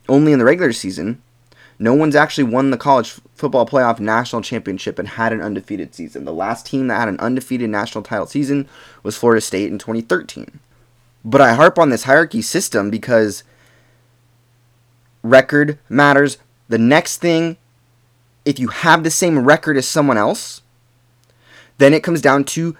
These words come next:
tiebreakers, okay? One of the tiebreakers is head-to-head. That's the easiest one, right? Like earlier when we were talking about Michigan and Notre Dame. Notre Dame, in my opinion, should stay ahead of Michigan as long as they have a better record. And even if Notre Dame were to have lost a game,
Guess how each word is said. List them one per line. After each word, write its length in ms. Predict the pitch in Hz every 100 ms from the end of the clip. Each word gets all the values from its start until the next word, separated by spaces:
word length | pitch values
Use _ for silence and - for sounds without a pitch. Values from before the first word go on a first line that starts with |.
| _
tiebreakers, 1120 | - - 180 202 151 139 - 107 - - -
okay? 500 | 117 117 117 117 170 _ _ _ _ _ _ _ _ _ _ _ _ -
One 300 | 117 135 170
of 80 | 165
the 80 |
tiebreakers 680 | 170 175 147 151 151 147 131 - _
is 160 | - 131
head-to-head. 580 | 143 135 151 196 127 - _ _ _ _
That's 440 | - 175 196 190 185
the 80 | 175
easiest 340 | 180 180 -
one, 300 | 202 180 - _ -
right? 240 | 110 160
Like 160 | 135 -
earlier 200 | 196 143
when 80 |
we 40 | 120
were 60 |
talking 180 | 127 131
about 100 | 123
Michigan 380 | 117 147 139 143
and 80 | 135
Notre 160 | 139
Dame. 320 | 135 165 85 - _ _ _ _ _ _ _ _ _ _ -
Notre 220 | 151 185
Dame, 220 | 196 214
in 40 | 170
my 140 | 202
opinion, 260 | 208 185 175
should 180 | 151
stay 220 | - 185 170
ahead 220 | 160 175
of 120 | 165
Michigan 360 | 165 160 147 147
as 160 | 117
long 200 | 110 135
as 120 | 185
they 40 | 175
have 100 | 180
a 40 |
better 200 | 175 165
record. 360 | 143 120 120 123
And 100 | 135
even 200 | 175 214
if 100 | 208
Notre 180 | 208 196
Dame 200 | 190 190
were 140 | 180
to 80 | 170
have 120 | 143
lost 400 | 117 117 120 -
a 60 | 135
game, 420 | 98 104 170